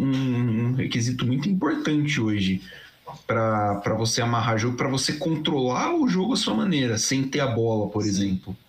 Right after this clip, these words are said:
Speaker 2: É porque é uma forma mais eficaz e segura de você travar o jogo.
Speaker 1: Sim.
Speaker 2: Você não deixar os caras comandarem, né? Porque se você só tenta cercar ou roubar a bola, a chance de você conseguir roubar a bola só nessa pressão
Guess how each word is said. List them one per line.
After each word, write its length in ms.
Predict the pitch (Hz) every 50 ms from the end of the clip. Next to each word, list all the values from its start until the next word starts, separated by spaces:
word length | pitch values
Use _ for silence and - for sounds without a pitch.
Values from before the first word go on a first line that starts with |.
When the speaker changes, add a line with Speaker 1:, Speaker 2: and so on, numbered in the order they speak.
| _ _ -
Speaker 2:
É 40 |
porque 140 | 190 180 -
é 40 | 170
uma 100 | 165 165
forma 240 | 165 - 170 170 175
mais 180 | 175 175 156
eficaz 760 | 156 156 - - 135 - _ - 127 135 143 156 156 139 123 120
e 240 | 117 117 113 - - _ _ _ _ _
segura 840 | - - - - 139 117 110 107 113 127 151 185 190 180 120 101
de 80 | 107 123
você 180 | 127 127 - - 143
travar 280 | - - 151 143 139
o 80 | 135 151
jogo. 320 | 165 - 180 165 131 107 - _ _ _ _ _ _ _ _ _ _ -
Speaker 1:
Sim. 220 | - - - 113
Speaker 2:
Você 160 | 110 113 147
não 100 | 147 151
deixar 380 | 156 170 165 160 - 156 147 156
os 140 | 180 - -
caras 360 | - 160 165 160 - - - -
comandarem, 720 | - 160 156 156 151 143 131 131 123 120 113 107 104 101
né? 180 | 98 98 101 110 - - _ _ _ _ - - _
Porque 280 | - 127 127 156 156
se 120 | 151 156 -
você 240 | 165 170 - - 175
só 120 | - 175
tenta 300 | 160 - 165 160 156 156
cercar 920 | 156 - - 170 160 139 113 - - 131 127 160 190 190 135 - - - - _ - - - -
ou 80 | 127
roubar 340 | 131 147 143 123 113 123 120
a 60 | 113
bola, 500 | 113 - 107 117 147 185 196 185 139 - - - _ _ _
a 80 | - 123
chance 220 | 123 - 185 196
de 60 | - 196
você 180 | 202 - -
conseguir 640 | 190 - 190 185 - - 131 135 156 160 147 - - _ _ _ _ _ _ _ _ _ _ _ _
roubar 440 | - - 151 151 143 135 143 147
a 20 | 143
bola 320 | 135 123 131 139 135 131
só 100 | 131 -
nessa 220 | 147 160 - - 165
pressão 560 | 165 - 139 120 - - - 143 160 196